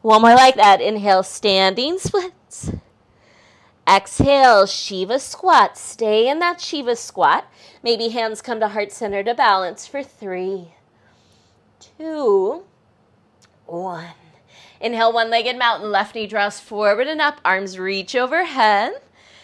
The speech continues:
Exhale, Garudasana. Left leg wraps over. Left arm wraps under.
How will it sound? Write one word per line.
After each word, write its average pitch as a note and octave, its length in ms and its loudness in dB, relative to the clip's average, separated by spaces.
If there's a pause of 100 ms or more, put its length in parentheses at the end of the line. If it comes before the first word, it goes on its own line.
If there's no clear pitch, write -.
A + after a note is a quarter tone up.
(220)
Exhale, C#4+ 800 0
Garudasana. G3 1160 -6 (360)
Left A3 280 0
leg A#3 200 0
wraps A#3+ 380 2
over. G#3 540 -8 (560)
Left G#3+ 400 0
arm A3+ 280 0
wraps A#3 460 0
under. G#3 560 -12